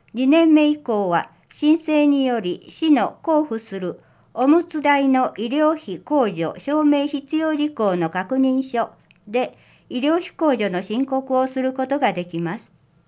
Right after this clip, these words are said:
各申請は、旧支所である土山、甲賀大原、江南第一、信楽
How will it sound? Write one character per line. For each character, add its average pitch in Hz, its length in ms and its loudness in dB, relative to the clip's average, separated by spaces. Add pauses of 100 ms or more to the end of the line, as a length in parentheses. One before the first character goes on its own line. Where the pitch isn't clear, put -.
(840)
各 320 380 -4
申 247 220 -4
請 247 300 -4
は、 214 280 -4 (420)
旧 320 300 0
支 - 200 -6
所 262 160 -4
で 202 200 -2
あ 180 100 0
る 147 220 -8 (240)
土 254 300 -4
山、 185 420 -2 (100)
甲 330 200 0
賀 208 260 0
大 233 160 0
原、 180 400 -10 (340)
江 311 180 6
南 277 260 6
第 247 280 0
一、 - 380 -12 (160)
信 - 180 -4
楽 311 300 2